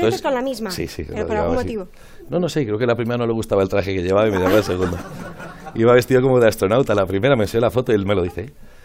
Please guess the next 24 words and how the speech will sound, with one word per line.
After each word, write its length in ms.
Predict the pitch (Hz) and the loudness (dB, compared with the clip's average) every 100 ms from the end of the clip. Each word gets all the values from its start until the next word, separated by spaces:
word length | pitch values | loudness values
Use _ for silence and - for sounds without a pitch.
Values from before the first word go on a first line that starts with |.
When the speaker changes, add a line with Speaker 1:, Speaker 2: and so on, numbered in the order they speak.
| - - | -20 -6
Speaker 1:
Y 100 | 120 | 0
luego 200 | 104 104 | 2 2
le 100 | 110 | 2
vestimos 420 | 104 92 101 101 101 | 0 -2 -6 -6 -2
y 200 | 95 85 | -2 -4
le 80 | |
hicimos 200 | 80 92 92 | -6 -8 -8
un 60 | |
chaquet 240 | 87 90 95 | -4 -2 -2
muy 100 | 95 | -2
bonito 280 | 92 113 95 | -4 -6 -6
por 120 | 92 | -6
una 80 | 95 | -4
boda 200 | 98 95 | -4 -4
que 80 | |
hizo 120 | 85 90 | -8 -12
en 40 | |
Se-, 360 | - 87 87 85 | -10 -8 -8 -10
en 100 | 85 | -12
Sevilla. 480 | 92 92 87 90 - - - - | -10 -10 -10 -14 -20 -20 -20 -12
Y 100 | 101 | -8
luego 160 | 92 92 | -6 -6
esto 160 | - | -8
ya 120 | 87 | -8